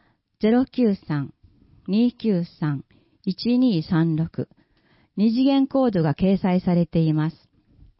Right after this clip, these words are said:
介護予防音楽サロン。脳の活性化を促す音楽レクリエーションや楽器演奏、心肺機能を鍛える歌唱などを行います。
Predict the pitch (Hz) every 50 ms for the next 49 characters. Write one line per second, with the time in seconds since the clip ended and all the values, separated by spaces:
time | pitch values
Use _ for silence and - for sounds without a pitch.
0 | _ _ _ _ _ _ _ _ _ _ _ _ _ _ _ _ _ _ _ _
1 | _ _ _ _ _ 240 233 247 262 262 254 262 254 262 254 247 233 185 190 170
2 | 147 143 - - - 175 214 247 254 247 254 254 - - - - 240 202 170 139
3 | 117 82 - _ _ _ _ _ - _ _ _ _ _ _ _ _ _ _ _
4 | _ - 240 262 285 285 277 247 208 185 - - 208 196 - - - 240 226 233
5 | 240 - 226 220 214 202 196 185 196 196 190 190 190 208 - - 165 160 160 160
6 | - - _ _ _ _ _ _ _ _ _ _ - - 226 254 262 247 247 254
7 | - 220 214 220 220 - 240 247 247 233 233 226 - - 160 156 156 151 147 139
8 | 143 151 - _ _ _ _ _ _ _ _ _ _ _ - 175 180 185 - _
9 | - 226 233 220 208 202 208 - - - 160 147 135 - - - _ _ _ _
10 | _ _ _ _ _ _ _ _ _ _ _ _ _ - - - 254 262 254 -
11 | - 247 247 247 247 - 247 240 240 226 196 185 185 196 - - - 190 196 196
12 | 190 185 165 170 170 185 - - _ - - 196 190 - - 277 285 285 277 277
13 | 277 254 233 196 160 - - - - - 170 147 151 151 147 147 156 156 151 156
14 | -